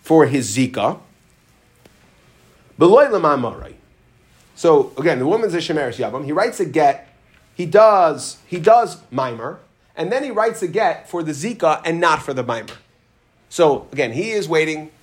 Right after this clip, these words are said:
We assume that there's, there's zika between the man and the wife. He does Mimer, and then he writes a get for the zika.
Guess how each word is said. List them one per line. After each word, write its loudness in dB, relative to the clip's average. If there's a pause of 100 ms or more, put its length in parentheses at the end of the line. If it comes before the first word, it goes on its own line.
(100)
We -6
assume -2
that -8
there's, -12 (120)
there's -10
zika -8
between -12
the -12
man -10
and -14
the -10
wife. 2 (380)
He -2
does 2
Mimer, 0
and -4
then 0
he -2
writes 0
a 4
get 2
for -2
the -2
zika. -6